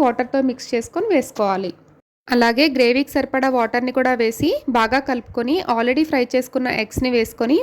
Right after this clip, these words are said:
మూత పెట్టి మధ్య మధ్యలో కలుపుకుంటూ అడుగు పట్టకుండా ఆయిల్ పైకి తేలి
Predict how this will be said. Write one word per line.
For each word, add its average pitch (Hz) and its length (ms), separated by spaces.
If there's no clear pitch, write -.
మూత 240 140
పెట్టి 285 320
మధ్య 240 200
మధ్యలో 262 280
కలుపుకుంటూ 240 520
అడుగు 240 260
పట్టకుండా 254 500
ఆయిల్ 247 280
పైకి 233 220
తేలి 247 260